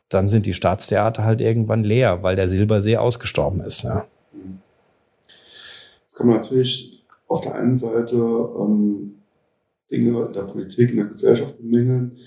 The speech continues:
Speaker 2: Es gibt auch viele, die den, äh, Kopf in den Sand gesteckt haben. Wie seid ihr damit umgegangen? Habt ihr irgendwelche kreativen Wege gefunden,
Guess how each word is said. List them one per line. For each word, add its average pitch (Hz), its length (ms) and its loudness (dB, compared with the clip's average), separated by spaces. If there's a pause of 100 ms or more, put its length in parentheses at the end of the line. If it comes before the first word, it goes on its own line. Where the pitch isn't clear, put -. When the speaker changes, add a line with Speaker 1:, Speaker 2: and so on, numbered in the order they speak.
(320)
Speaker 2:
Es - 60 -20
gibt 117 160 -4
auch 110 220 4
viele, 127 240 -2
die 117 160 -4
den, 104 280 2
äh, 101 380 0
Kopf 127 260 -2
in 110 60 2
den 101 80 0
Sand 110 300 2
gesteckt - 400 -2
haben. 131 440 0 (440)
Wie 127 60 0
seid - 260 0
ihr 123 340 0 (360)
damit 104 220 -2
umgegangen? 104 760 0
Habt - 300 -8
ihr 117 260 2
irgendwelche 113 480 -4
kreativen 117 600 2
Wege 117 240 0
gefunden, 120 640 0